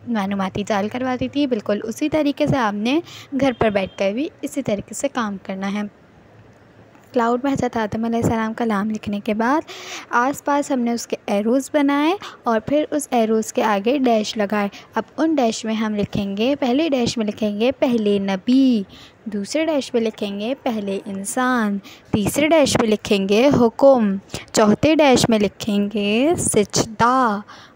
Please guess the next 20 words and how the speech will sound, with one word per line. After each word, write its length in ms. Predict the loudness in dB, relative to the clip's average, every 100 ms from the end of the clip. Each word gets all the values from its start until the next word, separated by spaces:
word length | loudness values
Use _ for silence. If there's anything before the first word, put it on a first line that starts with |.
| -6
पाँचवें 400 | -4 -4 -4 0
डैश 300 | 0 0 -2
में 60 | -4
लिखेंगे 560 | -2 -2 -4 -2 -2 -2
फरिश्तों, 1080 | -2 0 0 -2 -6 0 0 2 0 -2 -8 -16 -20 -4
छठे 380 | -2 0 0
डैश 360 | 0 0 -2 -2
में 100 | 0
लिखेंगे 720 | 0 -2 -2 -2 0 0 0 0 0
इल्म। 420 | 4 6 6 4 0 -8 -20 -14 -2
प्यारे 300 | 0 2 2
बच्चों, 760 | 0 -2 -2 0 2 4 2 0 -14 -20 -16 -2
बिल्कुल 640 | -2 -2 -6 -2 0 4
नीट 500 | 4 2 0 -2 0
and 200 | 0 0
क्लीन 280 | 0 2 2
और 180 | 2 0
प्रॉपर 440 | 0 2 2 2 4
वर्क 220 | 4 2
करना 340 | 2 2 4